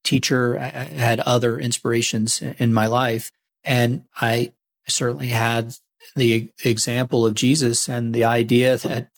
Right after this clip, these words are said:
uh, he's, he's serious about what he says, about what he means about commitment to his path and his service.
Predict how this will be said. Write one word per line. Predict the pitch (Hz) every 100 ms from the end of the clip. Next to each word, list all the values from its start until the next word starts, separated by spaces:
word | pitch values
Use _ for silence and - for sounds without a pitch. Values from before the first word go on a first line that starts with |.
| -
uh, | 117 113 110 110
he's, | 120 113 113 -
he's | - 110
serious | - 127 104 - - -
about | 226 _ 117 117
what | 120 107
he |
says, | 107 123 151 135 - - _ _ _ -
about | 139 127 117 123
what | 113
he | 107
means | 110 117 139 120
about | 113 113 113 -
commitment | 127 113 117 120 156 - _ _ _
to | - 120 110 107
his | 110 120 113
path | - 113 113 127 - - _
and | - 107
his | 98 110
service. | - 117 120 131 -